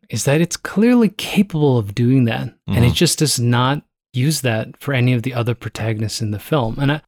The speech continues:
Speaker 1: uh, I think, uh, you and maybe some other people that interpret this film a different way are right in that if the book is designed to be much more, uh, surreal and, and
Speaker 2: Yeah.
Speaker 1: satirical, it would make more sense to shoot it this way. But John Lithgow at least can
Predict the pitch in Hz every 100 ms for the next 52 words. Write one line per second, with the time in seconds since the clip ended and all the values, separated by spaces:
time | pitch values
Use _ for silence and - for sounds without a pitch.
0 | - 127 139 - 156 208 262 - _ -
1 | - 131 131 139 147 175 170 143 127 131
2 | 180 175 131 - 139 131 131 131 123 117
3 | - 131 117 110 131 113 107 - 117 117
4 | 110 113 131 120 - 131 117 120 180 175
5 | - 127 - 151 139 110 - - _ _
6 | _ - 123 - 120 110 120 123 123 120
7 | 113 113 117 113 110 120 127 123 - 127
8 | 123 120 117 113 113 120 113 110 - 123
9 | 113 123 113 110 107 104 - 123 104 85
10 | 76 - - - 139 117 117 117 - 143
11 | 135 147 147 165 190 165 156 139 - 165
12 | 123 - - - 127 151 - 147 147 147
13 | 185 120 113 _ _ _ - 165 190 165
14 | 196 - 123 120 131 - - - 127 117
15 | 113 113